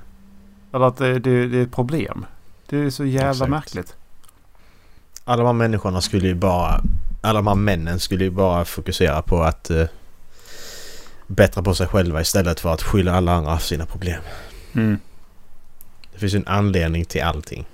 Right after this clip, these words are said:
Speaker 2: Det jag brukar kalla, vad är det, incels, va? Det här kan inte han, det kan inte Andrew Tate skriva,
Speaker 1: Nej,
Speaker 2: men
Speaker 1: incels är ju
Speaker 2: incel är väl det här att
Speaker 1: alltså,
Speaker 2: hatisk
Speaker 1: de,
Speaker 2: mot
Speaker 1: de är
Speaker 2: kvinnor
Speaker 1: ju
Speaker 2: för att de inte vill
Speaker 1: läskiga
Speaker 2: ligga med
Speaker 1: för att
Speaker 2: dem.
Speaker 1: de hatar kvinnor, liksom.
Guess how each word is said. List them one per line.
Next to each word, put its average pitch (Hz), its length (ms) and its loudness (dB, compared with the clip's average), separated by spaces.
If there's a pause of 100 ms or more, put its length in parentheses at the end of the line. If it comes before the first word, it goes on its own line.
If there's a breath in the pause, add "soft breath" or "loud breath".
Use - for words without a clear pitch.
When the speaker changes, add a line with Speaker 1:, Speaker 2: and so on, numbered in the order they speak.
(1600 soft breath)
Speaker 2:
Det 113 60 2
jag 113 80 2
brukar 107 160 2
kalla, 101 220 4
vad 101 60 2
är 107 80 4
det, 92 60 -2
incels, 87 540 0
va? - 120 -6 (680 soft breath)
Det 101 100 0
här 104 100 2
kan 101 160 2
inte 98 140 2
han, 90 280 2
det 92 120 0
kan 101 80 2
inte 92 180 4
Andrew 85 300 0
Tate 104 140 0
skriva, - 280 4
Speaker 1:
Nej, 151 340 2 (120)
Speaker 2:
men 196 100 2
Speaker 1:
incels 185 920 0
är 143 220 2
ju 139 240 4
Speaker 2:
incel 127 240 4
är 123 100 6
väl - 100 2
det 98 60 2
här 92 220 4
att - 380 -8 (340)
Speaker 1:
alltså, - 260 0
Speaker 2:
hatisk 156 400 4
Speaker 1:
de, - 40 -2
Speaker 2:
mot 90 80 0
Speaker 1:
de 151 140 4
är - 60 4
Speaker 2:
kvinnor 156 180 6
Speaker 1:
ju 127 60 2
Speaker 2:
för 95 60 2
att - 60 0
de - 80 4
inte 87 160 2
vill 85 100 0
Speaker 1:
läskiga 104 160 6
Speaker 2:
ligga 85 120 4
med 131 100 2
Speaker 1:
för 123 60 4
att 113 120 -2
Speaker 2:
dem. 123 180 4
Speaker 1:
de 113 100 -2
hatar 143 800 0
kvinnor, 147 600 0
liksom. 101 260 -2